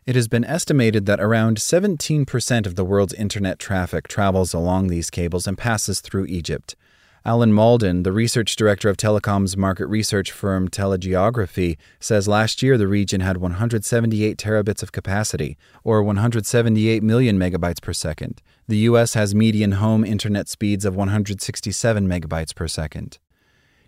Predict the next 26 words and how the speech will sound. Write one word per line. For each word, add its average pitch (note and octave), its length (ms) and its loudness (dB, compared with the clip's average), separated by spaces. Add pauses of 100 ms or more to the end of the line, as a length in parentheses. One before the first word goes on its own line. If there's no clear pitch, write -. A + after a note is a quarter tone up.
Egypt F#3+ 400 2
has C3+ 180 2
become A#2+ 300 4
one G#2+ 160 6
of G2+ 80 2
the G2+ 140 -2
internet's G#2 440 0
most G#2 300 0
prominent A2 460 2
choke - 320 -2
points F2 320 0
for G2+ 200 -2
a F2 60 -2
few G2+ 220 -2
reasons, F2 600 -2
says F#2+ 300 -2
Doug G2 220 2
Midori, E2+ 540 0 (340)
director C3 400 4
of A2+ 100 4
internet A#2 400 2
analysis G2 560 2
at F#2 140 0
monitoring G2+ 500 0
firm F#2 300 -2
Kentic. G2 540 -2